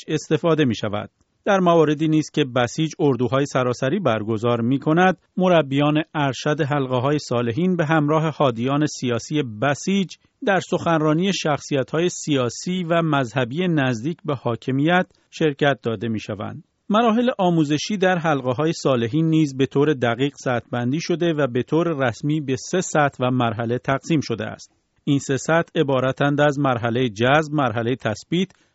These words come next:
و مرحله رشد. در مرحله جذب، به افرادی که برای عضویت در حلقه‌های صالحین مطلوب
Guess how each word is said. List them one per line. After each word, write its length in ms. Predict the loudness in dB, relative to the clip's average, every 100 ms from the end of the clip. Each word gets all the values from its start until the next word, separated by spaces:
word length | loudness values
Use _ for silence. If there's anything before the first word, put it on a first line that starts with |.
| _
و 100 | 0
مرحله 500 | 2 0 0 -2 -2 0
رشد. 320 | -4 -6 -20 _ _ _ -4
در 160 | -2
مرحله 580 | 2 0 0 -2 0 -2
جذب، 560 | -2 -4 0 0 0 -2
به 80 | -2
افرادی 440 | -2 -2 -2 -2
که 140 | -4 -2
برای 280 | 0 0 -2
عضویت 720 | -4 -4 -6 -4 0 0 0
در 140 | -2 -2
حلقه‌های 560 | -2 -4 -2 -2 -2
صالحین 500 | -2 -2 0 0 0
مطلوب 380 | -2 -4 -4 -4